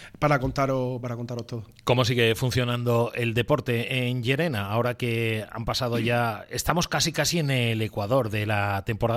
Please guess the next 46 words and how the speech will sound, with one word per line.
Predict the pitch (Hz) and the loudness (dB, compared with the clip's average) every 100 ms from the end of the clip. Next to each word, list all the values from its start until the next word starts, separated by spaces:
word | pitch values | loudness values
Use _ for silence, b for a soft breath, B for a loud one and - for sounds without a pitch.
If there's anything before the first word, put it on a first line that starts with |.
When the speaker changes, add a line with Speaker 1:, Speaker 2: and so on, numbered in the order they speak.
| 127 | 0
Speaker 2:
deportiva? | 110 101 - 104 73 - - B B B | -2 -4 -2 -4 -4 -12 -20 B B B
Speaker 1:
Sí, | - 170 | 4 6
pues | 131 143 135 151 | 6 6 6 6
<laughs> | |
lo | 160 | 6
que | 147 | 6
siempre | 143 175 170 | 8 8 8
te | 170 | 10
digo, | 170 160 | 10 10
¿no, | 151 | 8
José | 175 165 | 6 6
Miguel? | 151 143 165 165 | 4 6 4 4
Que, | - 151 147 139 B B B B | 2 4 4 2 B B B B
que | - 156 151 151 147 | 6 8 8 6 2
día | 147 131 170 185 | 0 8 12 12
tras | 190 175 | 10 8
día | 160 185 180 | 10 10 10
te | 170 | 8
das | 175 | 6
cuenta | 165 170 165 | 6 4 4
más | 160 165 170 160 | 6 6 6 6
y, | 160 160 | 6 4
y | 151 147 | 4 4
tenemos | 147 156 160 | 4 4 4
que | 160 | 6
valorar | 156 151 151 | 8 8 6
mucho | 156 - | 4 4
más | 147 147 | 2 4
el | 156 | 4
deporte | 139 139 139 151 | 2 2 0 0
que, | 139 139 127 | 2 2 0
que | 135 | -2
tenemos | 127 123 135 139 | -2 0 0 0
en | |
Llerena, | 127 120 131 117 | 0 0 0 -2
¿no? | 131 | -4
Que, | 127 127 123 | -4 -4 -4
que | |
es | 120 | -6
todo | - 139 | -2 -2
un | 120 | 0
éxito, | 131 - 113 110 | -2 -4 -4 -6
porque | 110 135 | -4 -4
es | |
que, | - 156 - B B B | 0 0 0 B B B
eh, | 143 147 127 | 4 4 4